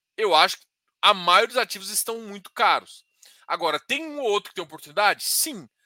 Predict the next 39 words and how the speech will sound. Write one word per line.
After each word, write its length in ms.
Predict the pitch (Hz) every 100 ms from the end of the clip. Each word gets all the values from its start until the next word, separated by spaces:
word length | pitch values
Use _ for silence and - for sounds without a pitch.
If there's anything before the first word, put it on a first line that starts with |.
| _ -
Só 160 | 170
que 100 | -
a 40 | 180
oportunidade, 560 | 170 165 160 160 156
às 100 | 156
vezes, 140 | 147 143
tá 100 | 139
mais 200 | 143 151
amassada 760 | 165 214 - 220 175 180 220 - _ _ _ - _
versus 380 | 127 160 165 -
o 80 | 226
risco. 320 | 208 156 - _ -
Tem, 220 | 277 247 _
tem 200 | 233 254
horas 440 | 160 220 226 131 -
que 100 | 143
você 280 | 160 -
pode 360 | 175 185 262 262
entrar 420 | 208 - 151 165 _ _ _ _ _
na, 400 | 127 156 196 247
numa 300 | 139 160 226
mais 340 | 202 180 277 269
amassada, 560 | 247 214 - 151 165
mas 200 | 180 160
ainda 220 | 156 165 156
tá 280 | - 190
melhor 380 | 254 208 165 175
do 120 | 165
que 120 | - 165
o 80 |
resto, 520 | - 127 123 139 - _ _ _ _ _ -
pra 220 | 175 185
poder 480 | 247 180 165 196 196
fazer 220 | 156 143
um 40 |
markup, 600 | 165 190 - 175 180 139
pra 80 | 127
poder 200 | 151 147
entender 560 | 160 180 175 151 165